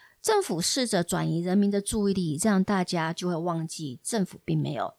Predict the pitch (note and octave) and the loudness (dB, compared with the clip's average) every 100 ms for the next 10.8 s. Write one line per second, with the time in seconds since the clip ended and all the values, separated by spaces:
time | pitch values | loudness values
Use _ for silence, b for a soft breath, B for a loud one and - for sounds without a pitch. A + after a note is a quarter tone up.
0 | - - D3+ B2 E3 F3 B2+ - - B3 | -10 -4 -2 0 2 2 0 -6 0 4
1 | E3+ - C3+ - D3+ - _ A3 A2+ - | 4 2 -4 -4 -8 -10 _ -6 -6 -6
2 | - - - B B B B B B B | -6 -6 -8 B B B B B B B
3 | B - - C#4 D4 B B G#3+ A#3+ D4+ | B -2 6 6 6 B B 2 4 8
4 | E4+ E4+ E4+ D4+ B3 B3+ A#3+ A#3 - G#3+ | 8 8 8 8 6 6 4 4 2 6
5 | G#3 F3 - - - E3+ - - _ - | 6 4 0 -2 2 2 2 -8 _ 2
6 | G#3+ A3+ A3 G#3+ - - - D3 E3+ F3 | 6 8 6 6 4 0 -2 -2 0 -2
7 | - - B B B B B _ F#3+ - | -4 -10 B B B B B _ -2 4
8 | G3+ G3+ G3 F3+ F#3 - B2+ C#2 - - | 4 6 4 4 2 0 0 -2 -2 4
9 | B3 B3+ C4 - G#3+ G3+ G3+ F#3+ F#3 F3+ | 6 6 4 2 4 4 4 2 2 -2
10 | D#3+ D#3 E3+ E3+ F3 E3+ E3 - | -2 0 0 2 -2 0 -2 -2